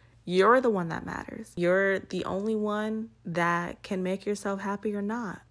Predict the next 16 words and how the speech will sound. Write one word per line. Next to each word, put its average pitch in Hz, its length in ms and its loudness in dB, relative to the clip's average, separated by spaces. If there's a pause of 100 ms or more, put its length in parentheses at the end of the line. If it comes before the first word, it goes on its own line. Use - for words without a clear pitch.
Just 190 280 -4
trust 196 320 -6
and 220 120 -2
believe 170 760 -2 (260)
that 160 760 -8 (1040)
you 180 200 -4
know 180 320 0
what's 175 360 -2
best 160 420 -6
for 180 100 -4
you 208 400 -2 (920)
and 165 280 -4
go 156 180 2
with 147 260 -4
that. - 300 -10 (840)
Because 160 1000 -6